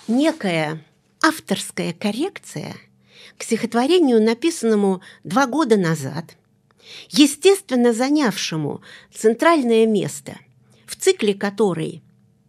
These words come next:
тоже в этом же третьем томе, в цикле «Родина», и в стихотворении, которое уж все помнят,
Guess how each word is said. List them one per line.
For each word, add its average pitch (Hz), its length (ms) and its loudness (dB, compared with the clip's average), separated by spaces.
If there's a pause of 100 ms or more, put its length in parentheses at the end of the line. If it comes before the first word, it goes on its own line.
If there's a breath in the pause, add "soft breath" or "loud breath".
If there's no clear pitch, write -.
тоже 170 260 -2
в 180 60 -6
этом 165 260 -4
же 165 100 -6
третьем 156 480 -8
томе, 190 500 -4 (420 loud breath)
в - 120 -20
цикле 196 380 -2
«Родина», 175 560 -4 (720 loud breath)
и 311 280 2 (160)
в - 80 -18
стихотворении, 269 840 2
которое 196 720 2 (120)
уж - 300 0
все 220 560 2 (380 loud breath)
помнят, 226 580 4